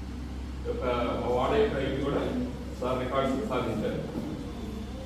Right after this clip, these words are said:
అట్లాగే తను మెయిన్గా ఎక్కువ కృషి చేసింది ఏషియాస్ లార్జెస్ట్ క్రాస్‌వర్డ్ పజిల్,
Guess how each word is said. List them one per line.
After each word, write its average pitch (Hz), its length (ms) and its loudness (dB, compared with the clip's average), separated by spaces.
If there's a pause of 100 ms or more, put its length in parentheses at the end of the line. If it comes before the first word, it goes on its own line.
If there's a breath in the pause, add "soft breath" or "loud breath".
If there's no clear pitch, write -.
(360)
అట్లాగే 170 320 2 (1400)
తను 160 240 2
మెయిన్గా 180 360 8 (400)
ఎక్కువ 185 220 6 (100)
కృషి - 220 0
చేసింది 151 360 0 (680)
ఏషియాస్ 180 420 2 (680)
లార్జెస్ట్ - 460 4 (240)
క్రాస్‌వర్డ్ - 460 2
పజిల్, - 260 0